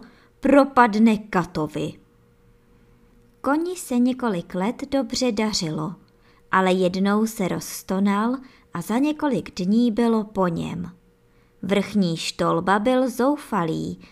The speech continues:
protože věděl, jak se král rozlobí, až se dozví, co se s koněm stalo. Smutně seděl před konírnou a v tom šel kolem králův šašek a ptal se ho, co ho trápí.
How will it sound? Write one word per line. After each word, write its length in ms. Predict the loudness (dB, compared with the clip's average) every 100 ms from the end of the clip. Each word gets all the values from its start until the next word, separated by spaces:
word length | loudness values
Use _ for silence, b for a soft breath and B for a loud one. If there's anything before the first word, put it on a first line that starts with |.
| B B
protože 500 | -4 0 0 0 0
věděl, 540 | -2 -2 -2 0 0 2
jak 280 | 2 0
se 160 | -4 -6
král 440 | -4 -2 -2 -2
rozlobí, 800 | -4 -4 -4 -4 -2 -2 0 -2 B B B -4
až 180 | -2 -2
se 200 | -4 -4
dozví, 560 | -2 -4 -4 -4 -4 -4
co 200 | -6 -4
se 200 | -4 -6
s 100 | -4
koněm 380 | -2 0 0
stalo. 600 | -2 -6 -4 -2 -4 -8 -14 _ _ _ _ _ _ b b b b b
Smutně 720 | -14 0 2 2 0 2 2
seděl 440 | 0 -2 0 -2 -2
před 320 | -4 -6 -4
konírnou 880 | -4 -2 0 0 2 0 0 -2 -6 B B -10
a 100 | -10
v 120 | -6
tom 260 | -2 -2 -2
šel 300 | -2 -2 -4
kolem 440 | -2 -2 0 -2
králův 600 | -2 0 2 0 -4 -10
šašek 560 | -8 -6 -4 -4 -6 -10
a 80 | -12
ptal 400 | -12 -4 -2 -2
se 160 | -4 -6
ho, 180 | -6 -8
co 220 | -6 -6
ho 180 | -4 -6
trápí. 880 | -4 -4 -4 -8 -6 -6 -6 -10